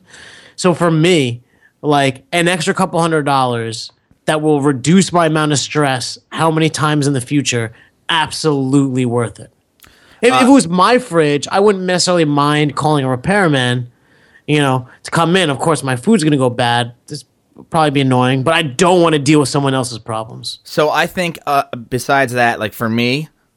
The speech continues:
Speaker 2: the car quality over
Speaker 1: Hmm.
Speaker 2: the cost was important to me because I've had multiple cars in my life,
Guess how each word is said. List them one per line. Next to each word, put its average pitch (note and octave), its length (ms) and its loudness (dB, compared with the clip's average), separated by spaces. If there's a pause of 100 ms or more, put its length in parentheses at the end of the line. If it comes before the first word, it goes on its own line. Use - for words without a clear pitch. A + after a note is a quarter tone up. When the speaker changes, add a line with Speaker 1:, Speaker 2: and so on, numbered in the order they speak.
Speaker 2:
the A2 360 -2
car C3 340 4
quality C#3 720 0 (720)
over B2 220 2
Speaker 1:
Hmm. A#2 60 0
Speaker 2:
the A2 60 -4
cost B2 460 -2 (300)
was A#2 160 -6
important A#2+ 400 -6
to A#2+ 80 -8
me B2 160 -4
because A2 260 -6
I've G2+ 160 -4
had G#2+ 240 -2
multiple G2+ 360 -4
cars A2 260 0
in A2+ 60 -6
my A2+ 80 -4
life, A#2+ 280 -2